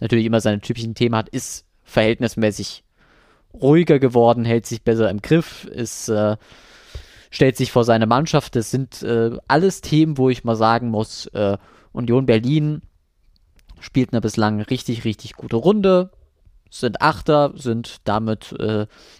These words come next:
da Deutschland aktuell in der Fünfjahreswertung beziehungsweise in dem Koeffizientenwertung in den Top zwei ist, wären sie sogar, falls der Pokalsieger in die Top sieben kommt, aktuell in der Conference League, um da, äh, noch so ein paar Schlagzeilen mit reinzubauen. Also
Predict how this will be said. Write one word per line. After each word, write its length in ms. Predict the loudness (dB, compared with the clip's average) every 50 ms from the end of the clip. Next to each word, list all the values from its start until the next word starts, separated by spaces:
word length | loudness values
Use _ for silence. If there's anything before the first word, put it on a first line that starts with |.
| _ _
da 160 | 2 2 2
Deutschland 440 | 4 4 2 2 2 0 -4 -4 -2
aktuell 680 | -4 -6 -6 -6 -6 -4 -2 0 2 2 2 0 -2 -6 -10
in 140 | -10 -6 -4
der 100 | -4 -4
Fünfjahreswertung 1000 | -4 -6 -8 -6 -4 -2 0 0 0 0 -4 -6 -4 -2 -2 -2 -2 -4 -8 -8
beziehungsweise 500 | -10 -12 -12 -12 -10 -10 -10 -10 -10 -10
in 60 | -10
dem 200 | -10 -10 -12 -8
Koeffizientenwertung 1200 | -2 0 0 0 0 -2 -6 -8 -6 -4 -6 -6 -6 -10 -10 -4 -2 -2 -2 -2 -2 -6 -8 -8 -8
in 120 | -6 -4
den 160 | -2 -2 -2
Top 280 | -2 -4 -6 -6 -6 -10
zwei 240 | -4 0 2 2 2
ist, 360 | 0 -2 -4 -6 -6 -8 -14 -16 -20 -20 -20 _ -2
wären 300 | 0 0 2 0 0 -2
sie 140 | -2 -2
sogar, 520 | 0 2 0 2 2 2 2 2 2 0 -2 _ -16 -20 -16 _
falls 280 | 0 0 0 0 0 0
der 100 | 0 0
Pokalsieger 680 | 0 -2 -4 -4 -2 0 0 0 0 0 0 0 0 0
in 80 | -2
die 100 | -4 -4
Top 220 | -4 -4 -6 -4 -6
sieben 240 | -6 -6 -6 -4
kommt, 260 | -2 -2 -2 -2 -4 -10
aktuell 440 | -12 -8 -4 -2 0 0 0 0
in 120 | 0 0 0
der 120 | 0 0
Conference 520 | 2 0 0 0 2 2 2 2 2 0 -2
League, 360 | -2 -2 -2 -2 -4 -8 -14 -16 -20 -20 -20 -20 -20 _ _
um 180 | -10 -8 -6 -4
da, 520 | -2 0 0 0 -2 -2 -4 -6 -6 -6
äh, 20 | -8 -12 -16
noch 100 | -20 -16
so 120 | -12 -12
ein 60 | -8 -4
paar 180 | -2 -2 -2
Schlagzeilen 480 | 0 0 0 0 0 0 -2 -2 -2 -2
mit 140 | -2 -4 -4
reinzubauen. 500 | -6 -6 -6 -8 -6 -4 -2 -2 -2 -2
Also 260 | -4 -6 -6 -8